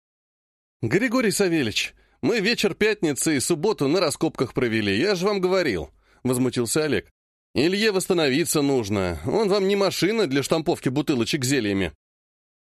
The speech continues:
«Вы же сами говорили, что ему нужны постоянные тренировки»,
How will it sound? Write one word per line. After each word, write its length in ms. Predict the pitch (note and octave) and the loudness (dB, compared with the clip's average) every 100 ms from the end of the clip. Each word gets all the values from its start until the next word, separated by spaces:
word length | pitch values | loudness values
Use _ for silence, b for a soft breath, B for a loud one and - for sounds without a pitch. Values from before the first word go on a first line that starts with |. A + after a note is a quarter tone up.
| _ | _
«Вы 260 | - D#2 C3+ | -6 -2 0
же 120 | F#3+ | 0
сами 280 | - C3 F#2+ | 0 -2 0
говорили, 520 | F2+ G2 G2+ A#3 F#3+ | 0 0 0 0 -2
что 160 | - G#2+ | 0 0
ему 180 | A2 | 2
нужны 260 | A#2+ A#2 B2+ | 0 0 -2
постоянные 580 | A#2+ - G#2 G#2 F3+ G#3 | -2 -2 0 2 0 0
тренировки», 600 | A3+ B3+ B3 B2+ - | 0 0 -2 -2 -6